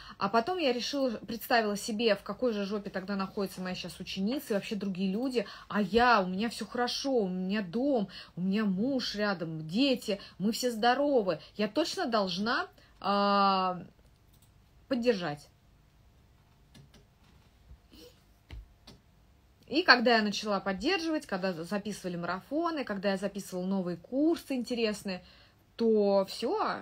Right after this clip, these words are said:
мне не было времени раскисать, и у меня бизнес, э,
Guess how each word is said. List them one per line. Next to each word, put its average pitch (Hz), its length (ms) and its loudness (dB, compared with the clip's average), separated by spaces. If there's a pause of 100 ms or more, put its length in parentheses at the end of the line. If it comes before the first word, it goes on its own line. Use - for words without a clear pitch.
мне 220 280 0
не 254 140 2
было 349 180 0
времени 269 420 0
раскисать, 247 640 -4 (400)
и 196 140 -2
у 185 60 0
меня 185 400 -2
бизнес, 269 380 -6 (140)
э, 185 600 -4